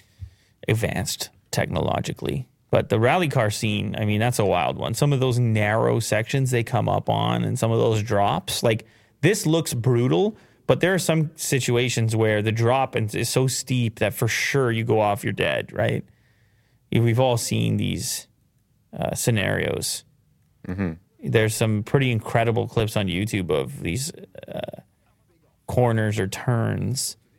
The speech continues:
Speaker 1: uh, up on the side of mountains and so on. You gotta really have a, you gotta have a
Speaker 2: Mm-hmm.
Speaker 1: taste for that to go after it, that's for sure.
Speaker 2: Yeah.
Speaker 1: In a way, I feel like it's scarier to be the guy in the passenger seat than the driver.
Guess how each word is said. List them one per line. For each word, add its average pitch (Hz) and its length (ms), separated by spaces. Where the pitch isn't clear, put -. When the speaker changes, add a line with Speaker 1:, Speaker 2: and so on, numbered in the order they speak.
Speaker 1:
uh, - 60
up - 280
on 110 120
the 107 80
side 107 300
of 101 80
mountains 101 600
and 65 320
so 101 240
on. 92 240
You 117 60
gotta 104 220
really 80 280
have - 220
a, - 220
you 123 80
gotta 131 160
have 110 100
a 104 60
Speaker 2:
Mm-hmm. 101 140
Speaker 1:
taste 117 300
for 82 140
that 73 380
to 127 60
go 98 200
after - 340
it, - 120
that's - 160
for - 140
sure. - 340
Speaker 2:
Yeah. 69 260
Speaker 1:
In 196 120
a 214 80
way, 165 260
I 143 100
feel 156 220
like 131 120
it's 127 220
scarier 139 440
to 123 80
be 120 140
the 117 80
guy 113 320
in 110 120
the 104 80
passenger 107 520
seat - 300
than 98 120
the 90 60
driver. - 560